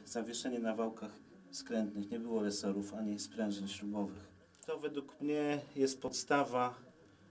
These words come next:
pod, y, naboje właśnie do działa głównego.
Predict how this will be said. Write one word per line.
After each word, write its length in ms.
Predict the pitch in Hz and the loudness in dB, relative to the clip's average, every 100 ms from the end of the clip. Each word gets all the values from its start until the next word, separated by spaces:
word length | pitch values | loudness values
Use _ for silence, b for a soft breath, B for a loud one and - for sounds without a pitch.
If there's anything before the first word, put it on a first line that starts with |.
| - | -4
pod, 440 | - 123 120 120 - | 6 8 8 4 -2
y, 320 | 120 117 117 | 2 4 4
naboje 420 | 120 120 123 113 101 | 4 8 10 10 8
właśnie 380 | 101 - 104 101 - | 4 0 -2 -4 -4
do 160 | 107 110 | 0 4
działa 360 | 117 110 104 | 6 8 6
głównego. 640 | 104 107 107 110 123 139 | 4 -2 2 2 6 6